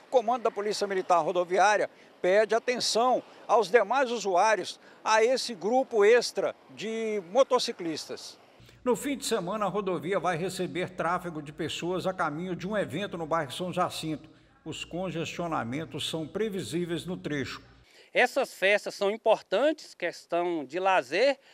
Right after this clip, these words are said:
Speaker 2: mas a população precisa entender que o movimento na cidade permanece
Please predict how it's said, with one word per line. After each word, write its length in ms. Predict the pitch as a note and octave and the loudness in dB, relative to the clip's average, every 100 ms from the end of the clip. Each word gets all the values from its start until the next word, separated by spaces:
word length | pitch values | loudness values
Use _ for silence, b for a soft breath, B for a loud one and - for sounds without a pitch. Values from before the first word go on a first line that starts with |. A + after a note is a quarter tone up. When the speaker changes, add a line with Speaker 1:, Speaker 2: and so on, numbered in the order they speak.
| b b b | b b b
Speaker 2:
mas 180 | G#3 | 4
a 80 | A#3+ | 6
população 640 | B3 B3+ C4+ C4 G#3 A#3+ B3 | 6 4 6 6 6 0 0
precisa 500 | C#4 B3 - C4+ C#4+ | 2 2 0 -6 -6
entender 800 | - B3+ F3+ F3+ C4+ B3 - _ | -4 -2 2 4 4 4 -2 _
que 80 | - | -10
o 40 | G3 | 0
movimento 520 | A3 G3+ F#3+ G#3 G#3 | 2 2 0 -2 -2
na 140 | G3+ | -4
cidade 460 | - F3+ E3+ F3 E3 | -4 2 4 4 0
permanece 920 | - C4+ C4+ A#3 F3 G3+ C#4 - | 2 2 4 2 4 6 6 2